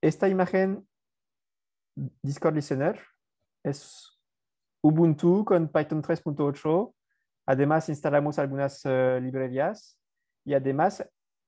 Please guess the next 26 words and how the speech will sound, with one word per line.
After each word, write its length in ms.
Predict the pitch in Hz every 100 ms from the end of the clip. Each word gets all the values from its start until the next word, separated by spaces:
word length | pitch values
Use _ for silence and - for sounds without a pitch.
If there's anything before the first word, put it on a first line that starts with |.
| _ _ _ -
en 200 | 131 147
esta 460 | 185 - 185 185
imagen 500 | 175 160 151 175 220
vamos 320 | 202 175 175
a 100 | 180
copiar 460 | - 156 - 165 196 - _ _ _ _ _ _ _ _ _ _ _
todos 260 | - 233 240
los 120 | 214
archivos 400 | 190 185 170 185
que 120 | 196 175
se 120 | 170
encuentran 520 | 160 160 147 165 160
en 60 | 156
esta 180 | 156
carpeta. 420 | 151 151 147 123 -
Entonces, 240 | - 123 _
también 240 | 139 165
vamos 240 | 165 160
a 80 | 156
copiar 440 | 147 139 156 160 -
punto 300 | - 160 160
env 260 | - 160 208 _ _ _ -
y 140 | 147
bot 260 | 139 151 -
punto 280 | 165 143
p. 160 | 143 123